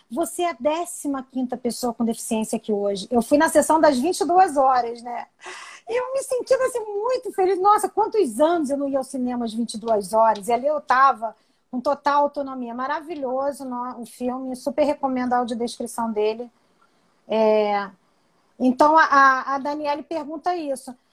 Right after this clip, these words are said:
É, sugiro também que vocês busquem no YouTube, da mesma forma que a gente já mencionou aqui, a, produtos com audiodescrição, alguns feitos, é, é, gratuitamente, né,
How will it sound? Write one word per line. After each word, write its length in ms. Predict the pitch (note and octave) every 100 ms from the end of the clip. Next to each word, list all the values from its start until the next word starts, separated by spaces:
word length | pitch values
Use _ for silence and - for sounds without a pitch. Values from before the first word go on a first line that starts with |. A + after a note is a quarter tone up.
| _ -
É, 220 | C#4 C#4+
sugiro 420 | - E4+ G#4+ G#4+
também 340 | G4 E4+ F4
que 120 | F#4 E4+
vocês 340 | G4 G4+ D4+
busquem 380 | C#4 F4 - E4
no 80 | D#4
YouTube, 500 | D4+ - D4+ F#4 D4
da 140 | D4
mesma 260 | D4 C#4 C#4
forma 240 | C#4 C#4
que 80 | C4+
a 20 |
gente 200 | C#4 C4
já 60 | C4+
mencionou 500 | C4+ B3+ C4+ C4 B3
aqui, 500 | A#3+ - D#4+ F#4 - _ _ _ -
a, 420 | B3 B3 A#3+ A#3+
produtos 340 | C4+ C4 D4+ -
com 120 | D4+
audiodescrição, 1080 | C#4+ C#4 C4 C#4 A#3+ B3+ - C4 D#4 D4+ C#4+ _ _
alguns 420 | - C#4+ D4 G#4+ -
feitos, 560 | E4 F4+ F4+ E4 - _ _
é, 680 | - C#4+ C#4+ C#4 C4+ B3 A#3 - _ _ _ _ _ _ _
é, 200 | C#4 C4+
gratuitamente, 960 | B3 D4+ A4+ - A4 A4 F4+ D#4+ G#4+ -
né, 100 | E4+